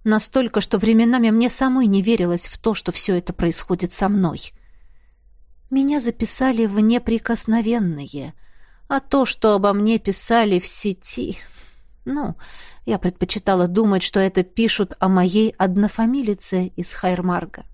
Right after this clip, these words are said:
Моя жизнь разделилась на до и после, и, наверное, я никогда раньше не думала о том, что такое политика. То есть не то, что не думала, я даже не представляла. И сейчас предпочла бы и дальше оставаться в блаженном неведении,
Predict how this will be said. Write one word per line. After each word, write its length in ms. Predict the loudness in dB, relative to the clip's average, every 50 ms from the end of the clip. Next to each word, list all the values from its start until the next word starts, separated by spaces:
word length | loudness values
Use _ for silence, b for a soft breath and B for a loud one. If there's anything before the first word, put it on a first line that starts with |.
| -20 -20 -20 -20 -20 -20 -20 -20 -20 b b b b b b b b b b b b 0
Моя 380 | 2 4 4 6 4 4 4
жизнь 320 | 4 2 2 4 4 4 4
разделилась 680 | 2 2 2 2 2 2 2 2 2 2 0 0 0
на 140 | 0 0 0
до 240 | 0 0 2 2
и 100 | 2 2
после, 560 | 0 -2 -2 0 0 0 0 0 0 2 2 2
и, 160 | 2 0 0
наверное, 580 | 0 0 2 2 2 2 2 0 0 0 0
я 280 | 0 0 0 2 2 2
никогда 500 | 0 0 0 -2 -2 -4 -2 -2 0 0
раньше 320 | 2 0 0 -2 -2 -2
не 140 | 0 0 0
думала 400 | 0 0 0 2 2 2 2 2
о 40 | 0
том, 360 | -2 -2 0 0 0 0 -2
что 240 | -4 -6 -6 -6 -6
такое 480 | -4 -4 -6 -6 -4 -4 -2 -2 -2 -2
политика. 760 | -2 -2 -2 0 0 0 -2 -2 -6 -10 -10 -10 -10 -10 B B B B B B B B B B B B B B -12
То 80 | -10
есть 140 | -10 -6 -4
не 100 | -2 0
то, 160 | 2 2 0
что 160 | 0 0 0 2
не 160 | 2 2 2
думала, 540 | 2 4 4 4 4 4 4 2 2 0 b b b b b b b b b b -20 -20 -14 -8
я 220 | -2 0 2 2 2
даже 360 | 2 2 2 2 2 2 2
не 160 | 4 2 2
представляла. 1000 | 2 -2 -2 -2 -2 0 0 0 2 2 2 2 4 4 2 2 0 -2 -6 -10 _ _ _ _ _ _ _ _ _ _ _
И 100 | -2 -2
сейчас 440 | 0 0 0 0 0 0 0 0 0
предпочла 560 | 0 -2 0 0 -2 -2 -2 0 2 2 2
бы 140 | 2 2 0
и 140 | 0 0 -2
дальше 380 | 0 0 0 0 0 -2 -4
оставаться 640 | -4 -4 -4 -2 -2 -2 0 0 -2 -2 -2 -4 -4
в 60 | 0
блаженном 640 | 2 2 2 2 2 0 0 2 2 2 2 2
неведении, 800 | 2 2 2 2 2 2 2 2 2 2 2 2 2 0 -2 b